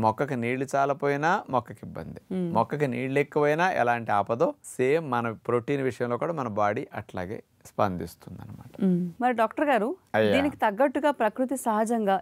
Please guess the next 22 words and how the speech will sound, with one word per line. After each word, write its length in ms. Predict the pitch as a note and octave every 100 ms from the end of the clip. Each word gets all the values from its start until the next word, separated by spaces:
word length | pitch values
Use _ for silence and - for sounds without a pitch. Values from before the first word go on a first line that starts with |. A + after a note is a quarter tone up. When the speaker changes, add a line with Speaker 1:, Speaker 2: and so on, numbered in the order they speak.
| -
Speaker 2:
ఎలాంటి 280 | G3 A#3 B3+
ప్రోటీన్ 360 | A#3 G#3 A#3 A3+
పౌడర్స్ 320 | G#3+ G#3+ G#3+
లేదంటే 320 | G3 G3 G3+ G#3+
ప్రోటీన్ 440 | - G3 A#3+ A#3
ఉన్న 120 | A3+
ఆహారాలు 420 | F#3 G3 A#3 A#3 A3+
తీసుకోవాలో 320 | A3 - G#3 G3+
చెప్తారా? 380 | - - G3 G4+ _ G#2+
Speaker 1:
న్యాచురల్ 520 | A#2+ D#3 - F3 D#3+
ఫుడ్స్ 320 | - D3+ -
హై 220 | B2+ - F3+
ప్రోటీన్వి 640 | D#3+ D#3+ C#3+ D3+ C#3+ B2+ -
చాలా 440 | A2 A2+ A#2+ D#3 D3+
ఉన్నాయండి. 560 | B2 G#2+ G2 F#2+ A2 G#3+ G#3+
Speaker 2:
మ్మ్. 240 | G3 F3 F#3 - _ -
Speaker 1:
అందుకని 380 | C3 C#3+ D#3
మనం 240 | C3 B2 A#2 -
అలాంటివి 640 | A2 B2+ E3 F3+ F3 E3 D3+
తీసుకుంటూ 600 | D3+ C3+ - C3+ B2+ C3+
ఉంటే 200 | C3
ఈ 60 | F3+